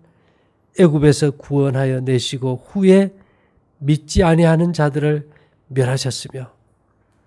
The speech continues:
또 자기 지위를 지키지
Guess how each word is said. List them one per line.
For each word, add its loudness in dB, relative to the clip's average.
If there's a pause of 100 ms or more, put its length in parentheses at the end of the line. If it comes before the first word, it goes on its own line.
(480)
또 4
자기 0
지위를 2
지키지 -2